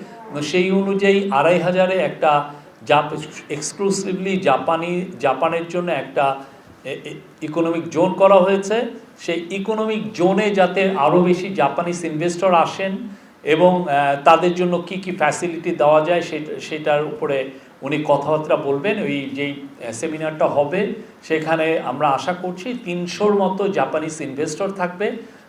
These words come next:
তাদের উদ্দেশ্যে, আহ, প্রফেসর ইউনূস কথা বলবেন এবং অনেক ক্ষেত্রে, আহ, কারো কারোর সাথে আরও বেশি, আরও আমরা এক্সটেন্সিভ মিটিং হওয়ার সম্ভাবনা আছে।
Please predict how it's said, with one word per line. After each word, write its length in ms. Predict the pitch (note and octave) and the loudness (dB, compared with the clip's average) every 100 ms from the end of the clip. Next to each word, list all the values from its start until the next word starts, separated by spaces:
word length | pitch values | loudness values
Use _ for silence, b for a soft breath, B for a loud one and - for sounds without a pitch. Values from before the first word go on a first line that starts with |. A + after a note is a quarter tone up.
| - | 0
তাদের 300 | C#3+ D3 D#3+ | 2 4 0
উদ্দেশ্যে, 600 | D#3 D#3 D3+ D#3+ D3 D3 - - | -2 -4 -4 -4 -2 -4 -8 -8
আহ, 140 | C3 B2+ | -8 -4
প্রফেসর 360 | C#3 C#3+ - | -8 -6 -8
ইউনূস 340 | C#3+ C#3+ C3+ - | -6 -6 -6 -8
কথা 260 | - B2+ D#3 | -6 -4 -2
বলবেন 360 | D#3 D#3 F#3 F#3+ | -4 -4 -4 -4
এবং 200 | D3 C#3+ | -2 -2
অনেক 220 | C#3+ D3 | -4 -4
ক্ষেত্রে, 460 | D#3 D3+ D#3 C#3 B B B - | -8 -6 -4 -4 B B B -8
আহ, 380 | B2+ B2+ B2+ A2 - | -2 -2 -2 -6 -2
কারো 200 | C#3 C#3+ | 0 2
কারোর 220 | D#3 D3+ | 0 0
সাথে 260 | D3+ D3+ D3+ | -2 -2 0
আরও 200 | C3 C3+ | 0 0
বেশি, 500 | C3 C3+ C#3+ C3+ B2+ | -4 -6 -6 -4 -4
আরও 280 | A#2+ A#2+ A2+ - B B - | -2 -4 -8 -14 B B -10
আমরা 300 | B2 B2 B2+ | -8 -4 -4
এক্সটেন্সিভ 680 | C#3 - - C#3 B2+ C#3 | -4 -8 -8 -6 -6 -6
মিটিং 300 | C3 C3 C3 | -6 -6 -6
হওয়ার 280 | B2 C3 A#2+ A#2+ - - | -4 -2 -2 -4 -14 -20
সম্ভাবনা 460 | - C#3 B2+ B2+ A2 | -6 -4 -2 -2 -2
আছে। 300 | G2 G2 | -6 -8